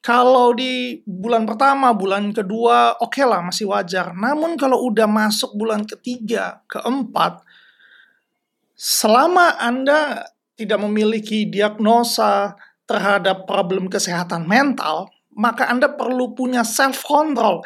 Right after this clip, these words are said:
Anda perlu punya self-defense mechanism. Karena kalau enggak, Anda akan jatuh pada mengasihani diri sendiri. Eh, Anda akan jatuh pada self-pity.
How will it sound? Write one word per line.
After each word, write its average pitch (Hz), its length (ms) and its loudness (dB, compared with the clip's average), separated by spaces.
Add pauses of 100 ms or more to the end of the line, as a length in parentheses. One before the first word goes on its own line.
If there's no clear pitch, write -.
(280)
Anda 240 180 2
perlu 233 540 0
punya 220 240 -2
self-defense 220 960 -2
mechanism. 175 640 -6 (560)
Karena 277 240 4
kalau 277 160 4
enggak, 320 260 2
Anda 311 160 2
akan 240 220 0
jatuh 208 400 -2
pada 208 580 -2
mengasihani 214 680 0
diri 196 240 -4
sendiri. 220 420 0 (1500)
Eh, 208 320 -4 (100)
Anda 220 380 4
akan 208 320 -4 (340)
jatuh 220 680 -4 (240)
pada 208 260 0
self-pity. 214 840 -2